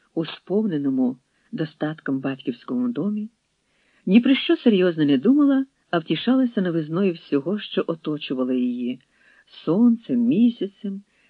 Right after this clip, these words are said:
зимовими віхолами, весняними воркітливими струмочками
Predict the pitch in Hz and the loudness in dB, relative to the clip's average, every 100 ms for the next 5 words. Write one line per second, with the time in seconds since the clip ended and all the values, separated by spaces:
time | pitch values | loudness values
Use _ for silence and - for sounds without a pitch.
0 | _ 147 165 202 294 285 185 147 156 247 | _ -2 2 4 4 4 2 0 0 0
1 | - 220 214 208 214 - _ _ _ _ | 0 -4 -2 -4 -8 -14 _ _ _ _
2 | - 226 - 285 320 294 277 - 180 240 | 2 4 6 6 6 6 4 0 0 2
3 | 240 190 247 220 202 - 180 165 180 - | 0 4 4 4 2 -2 -2 -2 -6 -10
4 | - 160 160 | -10 -8 -8